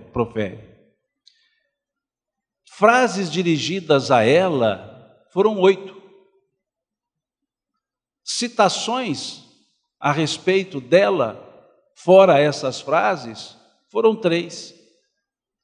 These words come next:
Nós temos salpicos de informações no texto.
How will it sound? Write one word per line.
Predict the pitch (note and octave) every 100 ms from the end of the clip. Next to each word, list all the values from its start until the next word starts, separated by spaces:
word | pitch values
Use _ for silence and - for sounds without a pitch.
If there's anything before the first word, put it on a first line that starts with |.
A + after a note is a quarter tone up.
| _ _ _ _ _ _ _ _ _ _ _
Nós | F#3+ G3
temos | G#3+ C4 A#3 -
salpicos | - G#3+ F#3+ - C4+ C4+ D#3+ A2+ - - - _ _ _ _ _ _
de | - E3+
informações | G#3+ G3+ - F#3 E3+ D3+ - E3 F#3 D#3 A2+ - - _ _ _ _ _
no | C#3+ D#3+
texto. | D#3+ C#3 B2 - -